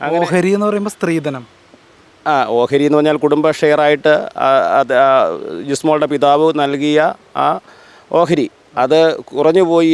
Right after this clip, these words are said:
Speaker 1: എന്ന് പറഞ്ഞ് അതിൻ്റെ പേരിൽ ജിസ്മോളെ മാനസികമായി പീഡിപ്പിക്കുന്ന സ്വഭാവം തുട-,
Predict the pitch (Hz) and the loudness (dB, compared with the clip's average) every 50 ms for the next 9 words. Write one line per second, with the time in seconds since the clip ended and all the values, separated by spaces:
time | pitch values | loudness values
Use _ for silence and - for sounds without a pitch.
0 | 160 151 151 156 156 135 147 143 139 143 139 143 147 156 170 185 156 143 160 151 | 2 2 0 -2 0 0 0 2 2 2 0 0 -2 -2 0 0 0 0 0 0
1 | 175 175 147 151 143 139 131 147 165 208 208 - _ _ - - _ _ 123 131 | 0 0 0 0 0 0 0 -2 -4 -6 -10 -16 _ _ -20 -20 _ _ -12 -10
2 | 131 - 156 160 156 156 151 151 147 143 139 131 131 135 151 147 - 156 143 147 | -8 -4 -2 0 2 2 2 2 2 0 0 0 0 0 -2 -2 -2 -2 -2 0
3 | 139 139 135 135 135 139 143 143 - 131 127 135 147 135 131 143 127 123 147 131 | 0 0 0 -2 -2 -2 -4 -6 -6 -8 -6 -4 -4 -4 -4 -6 -6 -6 -6 -6
4 | 135 135 135 135 139 135 131 - - - 127 117 127 127 131 135 131 127 127 123 | -6 -6 -4 -2 -2 -2 -2 -4 -8 -8 -4 -2 0 2 2 2 2 0 0 -2
5 | 131 | 0